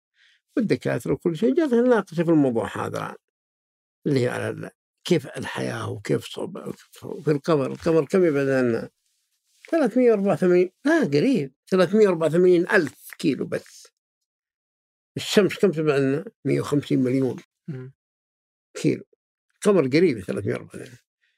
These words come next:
Speaker 1: فكان الناس يشكك-، يشككون إلى الآن إن طلع ما طلع.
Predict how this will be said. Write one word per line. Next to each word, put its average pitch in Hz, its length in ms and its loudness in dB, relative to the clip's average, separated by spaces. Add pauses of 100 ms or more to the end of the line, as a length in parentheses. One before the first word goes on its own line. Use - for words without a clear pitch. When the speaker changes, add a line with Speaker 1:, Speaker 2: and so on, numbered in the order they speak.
(360)
Speaker 1:
فكان 202 380 4
الناس 202 320 4
يشكك-، 165 360 -2
يشككون 180 720 2
إلى 156 80 4
الآن 139 380 2
إن 131 840 2
طلع 127 340 -2
ما 117 180 0
طلع. 117 340 -6